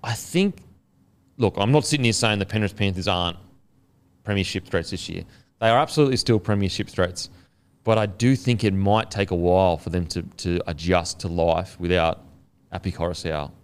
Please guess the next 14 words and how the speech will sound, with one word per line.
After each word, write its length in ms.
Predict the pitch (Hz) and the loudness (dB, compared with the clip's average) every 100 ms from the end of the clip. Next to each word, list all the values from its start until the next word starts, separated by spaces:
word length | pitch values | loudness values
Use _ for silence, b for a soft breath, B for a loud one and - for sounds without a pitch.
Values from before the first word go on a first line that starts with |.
| - | -10
and 180 | 85 82 | -4 0
Viliami 380 | 85 80 80 | 2 2 0
Kikau. 480 | 80 - 85 80 73 B B B - | -4 -6 -2 -2 -2 B B B -2
And 80 | |
I 60 | 98 | -2
think 300 | - 104 87 | 0 -4 0
that 280 | 92 90 - B B B - _ _ | 2 2 -2 B B B -20 _ _
I 140 | 110 101 | 0 0
thought 300 | - 147 139 | 4 4 6
they 100 | 120 | 6
would 280 | 113 101 - | 6 4 2
suffer 340 | - 123 135 | 2 2 2
without 360 | 131 135 131 139 | 2 4 4 4
them, 260 | 190 196 | 2 -2